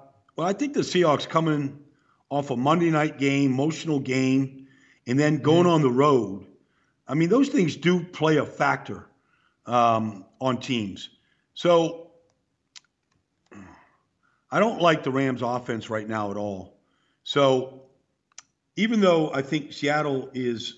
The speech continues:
Speaker 1: on a short week and traveling, I, I like, I like, just like the way the Seahawks are coached,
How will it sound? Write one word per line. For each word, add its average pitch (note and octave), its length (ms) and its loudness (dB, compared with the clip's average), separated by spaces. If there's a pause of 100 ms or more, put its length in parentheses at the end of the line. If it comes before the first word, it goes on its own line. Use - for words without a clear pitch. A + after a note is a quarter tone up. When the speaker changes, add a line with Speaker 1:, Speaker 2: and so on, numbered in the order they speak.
Speaker 1:
on B2 120 -6
a G#2 40 -8
short D#3+ 300 -4
week C#3+ 340 0
and A2 120 -2
traveling, A2+ 600 0
I, A#2+ 100 -4
I A#2 160 -2
like, D#3 220 2 (200)
I C3 60 0
like, F#3+ 220 4
just - 220 -4
like D#3 180 0
the C#3 60 -6
way C3 120 2
the A#2+ 80 -4
Seahawks B2+ 440 -6
are G#2+ 60 -12
coached, D#3 380 -2